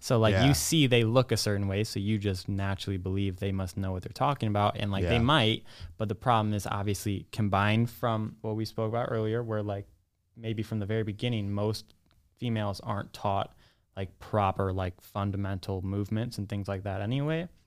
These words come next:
Speaker 1: So if you already don't have any knowledge, you don't know any better, and you've, your only experience with lifting is through years of just seeing and being told the common things that we've kind of all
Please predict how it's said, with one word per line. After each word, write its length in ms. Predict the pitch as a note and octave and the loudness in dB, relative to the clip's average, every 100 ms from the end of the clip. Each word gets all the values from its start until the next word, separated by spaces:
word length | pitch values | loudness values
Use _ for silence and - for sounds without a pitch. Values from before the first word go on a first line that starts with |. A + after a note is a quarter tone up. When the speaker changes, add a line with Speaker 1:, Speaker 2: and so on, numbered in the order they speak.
| _ _ _ - _ _ | _ _ _ -20 _ _
Speaker 1:
So 160 | - A#2 | 0 2
if 80 | |
you 80 | A2+ | 4
already 260 | A#2 B2 A#2 | 4 6 4
don't 240 | G#2+ G#2+ | 2 0
have 220 | G#2 G#2 | 0 0
any 120 | G#2 G2+ | 0 0
knowledge, 380 | G2 F#2+ G2 | -2 -2 -2
you 80 | G#2 | -2
don't 240 | G2+ G2+ G2+ | -2 0 0
know 140 | G2+ | -2
any 160 | G2+ F#2+ | -2 -2
better, 340 | F#2+ F#2+ G#2 - - _ | -2 -2 -2 -6 -20 _
and 160 | A2 G2+ | -6 -2
you've, 360 | G2 G#2 G2 - _ | 0 0 -2 -12 _
your 180 | G#2 G#2+ | -4 0
only 180 | G#2+ G#2 | 2 2
experience 560 | F#2+ - A2+ G#2 G2 | -2 -2 0 2 0
with 140 | G2 F#2+ | -2 0
lifting 420 | A2+ A2+ G#2+ G2 | 0 2 0 0
is 200 | F#2+ F#2 | -2 -4
through 480 | - G#2 G2+ G2 F#2+ - _ _ F#2+ | -6 -2 0 0 -4 -12 _ _ -8
years 420 | G2 G2+ G2 F#2 | -2 0 0 -2
of 100 | F2+ | -4
just 300 | - F#2+ - | -4 -4 -6
seeing 540 | - - G#2 G2 G2 G2 | -6 -4 -2 -2 -2 -4
and 240 | G2 G2 | -4 -4
being 240 | G2+ G2 F#2+ | -4 -4 -4
told 320 | - F#2+ F#2+ | -4 -4 -4
the 80 | G2 | -8
common 360 | - G2 G2 | -8 -8 -6
things 280 | F#2 G2 G2 | -6 -6 -4
that 100 | F#2 | -6
we've 180 | F#2 F2+ | -8 -12
kind 200 | - G2 | -10 -8
of 60 | F#2+ | -6
all 380 | F#2 F#2 F#2+ | -6 -6 -8